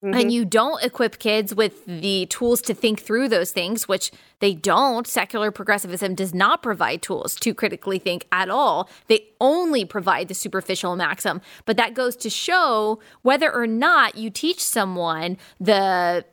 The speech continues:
Speaker 2: the argument behind maxims. If you repeat it enough, it does
Speaker 1: Mm-hmm.
Speaker 2: not matter whether or not they know why that's true or how
Speaker 1: Yeah.
Speaker 2: you came to that conclusion. That's the difference between Christian apologetics and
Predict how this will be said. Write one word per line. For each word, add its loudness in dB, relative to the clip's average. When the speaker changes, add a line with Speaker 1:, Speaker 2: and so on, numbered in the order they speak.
Speaker 2:
the 0
argument 0
behind 0
maxims. -4
If -2
you 0
repeat 0
it 2
enough, 0
it -2
does 4
Speaker 1:
Mm-hmm. -2
Speaker 2:
not 2
matter 2
whether 2
or 0
not 4
they 2
know 4
why 4
that's -4
true 4
or 2
how 4
Speaker 1:
Yeah. -2
Speaker 2:
you -6
came 0
to 4
that 0
conclusion. -2
That's 0
the -4
difference 0
between -2
Christian 0
apologetics -2
and -2